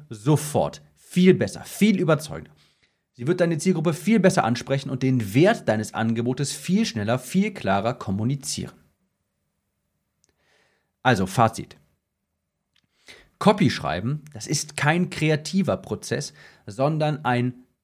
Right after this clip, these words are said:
logischer. Und auch du kannst Copy schreiben, die hervorragend konvertiert, die deine Zielgruppe perfekt anspricht und überzeugt. Wenn du A,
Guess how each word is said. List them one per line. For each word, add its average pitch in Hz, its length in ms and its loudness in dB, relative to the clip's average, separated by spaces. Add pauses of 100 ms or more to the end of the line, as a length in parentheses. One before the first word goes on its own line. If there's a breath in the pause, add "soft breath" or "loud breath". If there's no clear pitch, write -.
logischer. 110 680 4 (840)
Und 113 140 -10
auch 127 200 -2
du 175 280 6
kannst - 340 0
Copy 202 260 2
schreiben, 151 520 2 (260 loud breath)
die 143 160 4
hervorragend 147 960 4
konvertiert, - 680 -10
die 123 100 0
deine 156 360 2 (220 loud breath)
Zielgruppe 185 580 -2
perfekt 143 460 0
anspricht 175 640 0
und 185 240 6
überzeugt. 156 960 -2 (340 soft breath)
Wenn 107 600 0 (1120)
du 120 300 0
A, 120 360 4